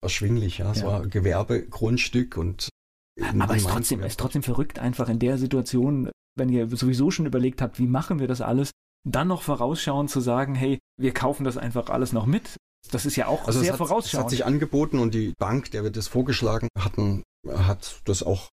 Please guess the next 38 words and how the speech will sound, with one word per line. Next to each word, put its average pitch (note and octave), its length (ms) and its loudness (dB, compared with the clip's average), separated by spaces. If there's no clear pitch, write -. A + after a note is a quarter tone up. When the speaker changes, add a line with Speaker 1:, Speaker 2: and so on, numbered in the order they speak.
Speaker 1:
mitfinanziert, C#3+ 840 2
<laughs> B2 380 0
kann B2 100 0
man B2 120 2
so B2 200 4
ohne B2 220 4
Umschweife A2+ 440 2
sagen. A#2 320 2
Und, G#2+ 200 0
Speaker 2:
Ja, A#2+ 60 4
Speaker 1:
äh, - 20 4
Speaker 2:
die A2+ 80 0
haben B2 100 0
sich A#2+ 100 2
Speaker 1:
deswegen - 40 0
Speaker 2:
wahrscheinlich C3+ 240 2
Speaker 1:
haben B2+ 60 0
wir E3 60 2
Speaker 2:
gedacht, D#3 220 0
das E3 140 0
ist D#3 140 0
eh E3 180 4
egal. C3+ 320 2
Speaker 1:
Ja. - 60 4
Speaker 2:
Ja. G2 120 0
Speaker 1:
Wenn A2 300 2
das A#2 120 0
nicht G#2+ 180 2
läuft, A2 280 2
dann G#2+ 120 0
kommt's G#2 200 2
auf F#2+ 120 2
das - 160 -2
Grundstück G#2 340 2
auch F#2 80 4
nicht G#2 160 4
mehr F#2 140 2
an. F#2 140 2